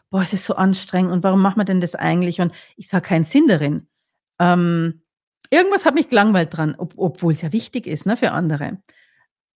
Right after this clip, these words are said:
Einfach, dass, dass man weiß, was ist denn da in diesem Meeting besprochen worden und bis wann muss man denn das, das erledigen? Und dann war ich eben in dieser Ausbildung hier und,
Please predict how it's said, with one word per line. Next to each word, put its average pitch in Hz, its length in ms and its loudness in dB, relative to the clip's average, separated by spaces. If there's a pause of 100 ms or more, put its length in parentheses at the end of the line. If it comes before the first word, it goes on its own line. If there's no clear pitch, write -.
(200)
Einfach, 196 200 0
dass, - 380 -4
dass 156 140 -6
man 160 120 0
weiß, 147 360 -2
was 156 340 -6
ist - 200 -10
denn 202 80 -2
da 185 80 0
in 185 80 2
diesem 180 180 2
Meeting 320 240 4
besprochen 370 420 2
worden 170 360 2 (320)
und 190 240 4
bis 170 260 -4
wann 165 420 2
muss 143 160 -2
man 160 80 -2
denn 170 120 -4
das, 226 160 -6
das 269 180 -4
erledigen? 190 680 0 (840)
Und 233 460 2
dann 247 180 6
war 277 180 4 (120)
ich - 100 -6
eben 262 340 2
in 226 120 -2
dieser 196 260 0
Ausbildung 254 520 0
hier 226 480 2
und, 180 560 -4